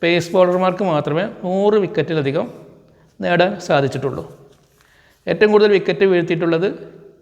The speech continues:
കപിൽ ദേവാണ്. പേസ് ബൗളർമാരുടെ കാര്യമാണ് കേട്ടോ. അദ്ദേഹം നാനൂറ്റി മുപ്പത്തിനാല്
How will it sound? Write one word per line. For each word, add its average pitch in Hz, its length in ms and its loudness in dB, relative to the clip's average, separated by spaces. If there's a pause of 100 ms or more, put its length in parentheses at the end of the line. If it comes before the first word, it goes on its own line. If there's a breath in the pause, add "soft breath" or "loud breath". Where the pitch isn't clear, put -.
(1160)
കപിൽ 170 280 2
ദേവാണ്. 175 640 2 (560)
പേസ് 160 240 -6
ബൗളർമാരുടെ 175 460 0
കാര്യമാണ് 139 280 0
കേട്ടോ. 135 340 -2
അദ്ദേഹം 170 260 0
നാനൂറ്റി 165 420 0
മുപ്പത്തിനാല് 170 640 -2